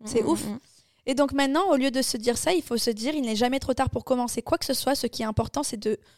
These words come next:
Speaker 1: c'est que je dois agir maintenant.
Speaker 2: Faut passer à l'action.
Speaker 1: C'est ça. Ou l'âge n'est qu'un nombre, mon âge actuel n'est qu'une réflexion du nombre d'années que j'ai vécues et non une réflexion du pouvoir illimité en tant qu'être vivant.
Speaker 2: J'adore.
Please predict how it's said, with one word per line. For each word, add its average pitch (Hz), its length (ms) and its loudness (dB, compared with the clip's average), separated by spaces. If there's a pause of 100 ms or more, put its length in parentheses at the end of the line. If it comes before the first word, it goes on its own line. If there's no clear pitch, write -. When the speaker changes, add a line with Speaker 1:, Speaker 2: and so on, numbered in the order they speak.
(120)
Speaker 1:
c'est - 160 -2
que 247 100 4
je 220 80 6
dois 233 140 8
agir 220 240 4
maintenant. 233 540 0 (180)
Speaker 2:
Faut - 120 -16
passer - 260 -2
à - 20 6
l'action. - 320 -2 (180)
Speaker 1:
C'est 262 120 -2
ça. 226 200 0 (140)
Ou 339 180 6 (160)
l'âge 262 440 6
n'est 262 160 2
qu'un 269 180 -2
nombre, 240 380 -2
mon 220 240 -2
âge 262 160 4
actuel 254 320 2
n'est 220 100 -2
qu'une - 180 -6
réflexion 302 460 -2
du 277 140 0
nombre 269 160 0
d'années 262 240 0
que 247 100 -2
j'ai 233 140 0
vécues 233 320 0
et 240 80 0
non 277 180 0
une 240 140 -2
réflexion 285 480 -4
du 254 160 -6
pouvoir 277 440 0 (140)
illimité 311 560 -4 (320)
en 220 140 -2
tant 240 160 -4
qu'être 247 320 -6
vivant. 220 260 -8 (180)
Speaker 2:
J'adore. 214 460 2